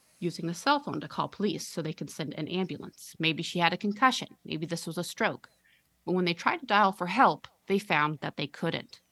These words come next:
They had no reception. "Do you have matches?" "No, we don't. Go to bed."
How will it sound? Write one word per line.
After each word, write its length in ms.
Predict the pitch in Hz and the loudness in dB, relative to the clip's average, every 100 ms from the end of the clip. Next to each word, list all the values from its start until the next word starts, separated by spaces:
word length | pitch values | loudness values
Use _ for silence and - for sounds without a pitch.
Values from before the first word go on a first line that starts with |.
| _ | _
They 80 | - | -10
had 240 | 151 147 | -6 -4
no 120 | 156 | -4
reception. 640 | 156 160 - 170 - - 170 _ _ _ _ _ _ | -4 -4 -2 -2 -2 -14 -18 _ _ _ _ _ _
"Do 80 | 165 | -2
you 160 | 156 160 | 2 4
have 220 | 156 156 | 2 2
matches?" 640 | 160 156 - 226 214 - _ _ _ _ - | -2 -2 -2 -2 -2 -10 _ _ _ _ -2
"No, 140 | 160 175 | 4 6
we 100 | 202 | 8
don't. 460 | 220 214 160 - | 10 10 8 2
Go 160 | - 190 | 2 4
to 80 | 180 | 6
bed." 320 | 185 160 | 4 4